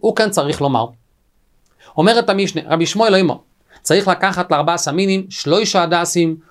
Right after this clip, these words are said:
ושתי ערובס, לולב אחד ואסרג אחד, כמו שנראה הוא לומד זאת בפסוקים בגימורה.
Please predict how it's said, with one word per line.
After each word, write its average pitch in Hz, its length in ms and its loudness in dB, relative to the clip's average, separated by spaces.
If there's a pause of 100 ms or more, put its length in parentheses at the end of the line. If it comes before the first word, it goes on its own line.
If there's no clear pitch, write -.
(180)
ושתי 196 280 0
ערובס, 170 580 2 (220)
לולב 233 340 4
אחד 202 300 0
ואסרג 208 360 0
אחד, 185 320 0
כמו 190 240 0
שנראה 185 280 2
הוא 196 100 4
לומד 180 240 4
זאת 185 100 2
בפסוקים 185 420 0
בגימורה. 170 340 2